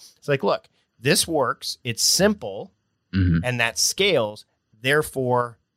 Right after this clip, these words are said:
Speaker 1: I don't need to fine tune or tweak or optimize it. The only thing I need to do is do it."
Speaker 2: Right, exactly. And I, I think that, you know, you mentioned the, the devil and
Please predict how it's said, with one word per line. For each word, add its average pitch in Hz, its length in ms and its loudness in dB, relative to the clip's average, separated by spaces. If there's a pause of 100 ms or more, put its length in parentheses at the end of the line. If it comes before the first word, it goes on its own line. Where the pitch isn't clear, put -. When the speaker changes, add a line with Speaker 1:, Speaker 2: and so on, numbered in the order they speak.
(120)
Speaker 1:
I 113 80 0
don't 127 180 0
need 135 240 -2
to 113 280 -10 (440)
fine 135 380 2
tune 135 340 -2
or 113 140 -4
tweak 131 360 -12
or 117 120 2
optimize 113 640 0
it. 117 160 -12 (480)
The 127 120 -2
only 147 180 2
thing 143 180 -2
I 127 40 2
need 127 180 -4
to 117 80 -14
do 120 220 -6
is 98 160 -12
do 104 280 -20
it." - 100 -20 (1200)
Speaker 2:
Right, 131 260 2
exactly. 110 500 2
And 107 120 -2
I, 104 320 0
I - 20 -2
think 143 220 0
that, 113 220 -2 (340)
you 120 160 2
know, 107 60 4
you 104 140 4
mentioned 113 580 2
the, 101 560 2
the 90 120 -2
devil 95 500 2
and 90 440 0